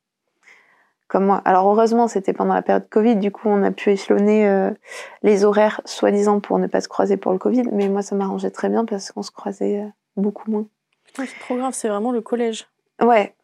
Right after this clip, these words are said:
Speaker 1: ouais, honnêtement, ça a été une période où, euh, désillusion totale sur l'être humain, hein. Pouf, je, c'était vraiment le collège.
Speaker 2: Putain.
Speaker 1: Ouais.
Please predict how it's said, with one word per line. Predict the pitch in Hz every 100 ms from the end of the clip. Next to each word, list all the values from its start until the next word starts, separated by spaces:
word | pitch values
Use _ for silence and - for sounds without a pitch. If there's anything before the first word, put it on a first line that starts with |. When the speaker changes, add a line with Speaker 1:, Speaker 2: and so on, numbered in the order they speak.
| 233
Speaker 1:
ouais, | 240 233
honnêtement, | 220 220 214 233 254
ça | -
a | 202
été | 196 220 220
une | 202 190
période | 214 220 240 220
où, | 202
euh, | - 190
désillusion | 185 220 226 220 208 208
totale | - 240 262 247
sur | 240 214
l'être | 202 -
humain, | 233 208 202
hein. | 220
Pouf, | - 403 320 - - - - - -
je, | - - 202 202 202
c'était | - 202 262
vraiment | 240 226
le | 254
collège. | 233 202 - - _ _ _ _ _ _ _ _ _ _
Speaker 2:
Putain. | 220 226 208
Speaker 1:
Ouais. | -